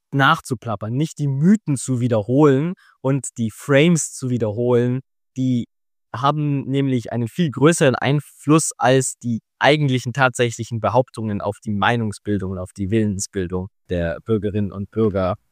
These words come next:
Wie gesagt, die Leute fallen ja nicht auf die Sachen rein, weil die Sachen stimmen, weil sie stimmen ja nicht. Niemand, der auf diese Sachen reinfällt, hat sich die Fakten angeschaut und ist dann nur falsch abgebogen. Sie haben sich die Fakten eben nicht <laughs> angeschaut, sie haben sich von dieser tollen Story einlullen lassen. Und deswegen müssen wir dann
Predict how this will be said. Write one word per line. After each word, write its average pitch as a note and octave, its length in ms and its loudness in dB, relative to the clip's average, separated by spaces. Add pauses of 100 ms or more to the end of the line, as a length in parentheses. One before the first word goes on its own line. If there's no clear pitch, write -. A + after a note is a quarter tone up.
(260)
Wie D3 140 2
gesagt, F3+ 300 2
die C3 40 0
Leute D3 220 4
fallen D#3 200 2
ja D3 60 2
nicht D3 160 0
auf A#2+ 100 -2
die C3 100 -10
Sachen D3 280 0
rein, C3+ 320 0
weil B2+ 140 4
die B2+ 120 -12
Sachen C3+ 200 0
stimmen, D#3+ 400 0
weil C3+ 80 4
sie C3+ 100 -2
stimmen E3 320 0
ja A2+ 120 0
nicht. G#2 260 -6
Niemand, F3+ 260 4
der E3+ 80 6
auf C#3 60 0
diese D3+ 180 -6
Sachen E3 220 0
reinfällt, D3+ 480 0
hat D#3+ 80 -8
sich - 140 -12
die B2 100 -10
Fakten - 380 -4
angeschaut D3 560 0
und C#3 180 -8
ist C3 160 -10
dann C#3+ 120 0
nur B2+ 100 -2
falsch - 260 -4
abgebogen. A2 800 -2 (260)
Sie - 160 0
haben D#3+ 80 2
sich D3+ 140 -8
die - 100 -20
Fakten - 260 -6
eben D3+ 260 0
nicht - 320 2
<laughs> - 40 -8
angeschaut, D3 560 0
sie B2+ 100 -4
haben B2 140 -2
sich C3 240 -10 (220)
von C#3+ 340 0 (160)
dieser C3 240 -2
tollen D3 220 2
Story D#3 480 4
einlullen A#2+ 640 0
lassen. G2+ 400 -6
Und A2+ 100 -10
deswegen C3+ 280 -2
müssen C3+ 200 -2
wir C3+ 80 2
dann B2 200 -2